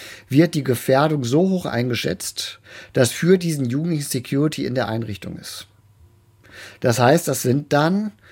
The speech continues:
Menschen, die in Sicherheitsdiensten im Prinzip eine Ausbildung, mit der sie auch als Security-Kraft in einem Fußballstadion, in einem Club oder in der Diskothek oder eben beim Stadtfest eingesetzt werden könnten,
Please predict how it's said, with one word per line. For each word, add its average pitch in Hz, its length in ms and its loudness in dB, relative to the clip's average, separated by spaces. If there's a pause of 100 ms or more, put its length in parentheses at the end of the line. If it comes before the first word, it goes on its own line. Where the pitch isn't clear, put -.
(280)
Menschen, 147 600 2
die 127 160 -4
in 117 100 2
Sicherheitsdiensten 143 1120 0
im 123 140 -6
Prinzip 131 720 0 (320)
eine - 120 -2
Ausbildung, 156 760 0
mit 123 200 -4
der 131 220 4
sie 127 200 -6
auch 139 640 2 (340)
als 131 220 0
Security-Kraft 147 960 0
in 135 100 -4
einem 123 220 -2
Fußballstadion, 135 920 2
in 135 340 -4
einem 127 500 -4
Club 156 240 0
oder 131 200 2
in 127 60 -2
der 127 100 2
Diskothek 139 680 2
oder 135 480 2
eben 139 220 -2
beim 135 160 2
Stadtfest 170 440 0
eingesetzt 113 460 0
werden 104 260 2
könnten, 107 420 2